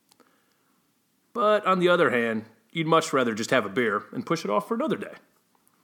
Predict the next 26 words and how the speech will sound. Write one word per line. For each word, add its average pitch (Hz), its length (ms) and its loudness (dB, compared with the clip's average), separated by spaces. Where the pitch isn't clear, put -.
Well, 170 100 -2
good 269 160 2
news, 190 240 6
Atlanta. 123 380 2
This 147 160 -4
longtime 190 460 4
struggle 147 400 2
is 120 80 0
an 135 100 -2
issue 185 300 0
of 156 100 -2
the 160 80 -4
past 123 500 -4
thanks 131 260 -2
to - 80 -6
Crowbar. 101 540 -2
For 147 120 -4
you 156 100 2
non-Atlanta 147 580 4
users, 110 480 -2
which 117 160 -6
I'm 104 100 -8
sure 107 200 -8
there 101 160 -8
are 92 60 -8
thousands, 113 560 -14